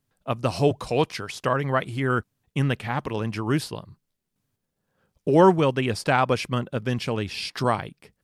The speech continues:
And if the establishment strikes, will the blow be decisive? Can the new Christian movement survive?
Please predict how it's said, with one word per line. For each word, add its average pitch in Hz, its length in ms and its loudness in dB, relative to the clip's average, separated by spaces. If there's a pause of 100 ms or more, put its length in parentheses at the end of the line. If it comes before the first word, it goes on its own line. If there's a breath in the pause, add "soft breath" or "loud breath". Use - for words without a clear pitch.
(280)
And 131 200 0
if 202 220 4
the 220 140 -4
establishment 117 720 -2
strikes, 110 760 -4
will 127 200 0
the 123 100 -2
blow 131 260 2
be 117 160 -4
decisive? 131 760 -4 (680)
Can 151 640 -2
the 131 160 -4
new 131 220 -2
Christian 123 360 -6
movement 117 480 -4 (280)
survive? 113 760 -2